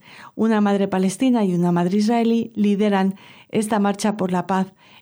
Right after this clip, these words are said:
en Roma, de la que ya hablamos aquí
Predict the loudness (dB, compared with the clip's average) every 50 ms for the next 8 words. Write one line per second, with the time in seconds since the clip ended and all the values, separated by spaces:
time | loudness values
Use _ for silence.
0 | _ _ -2 0 0 0 2 2 2 2 2 2 2 2 2 0 0 0 -2 -2
1 | -2 -2 0 0 0 0 0 0 0 0 -2 -2 -4 -4 -2 -2 0 2 2 2
2 | 0 0 0 -2 -4 -2 -2 -2 -2 -2 -4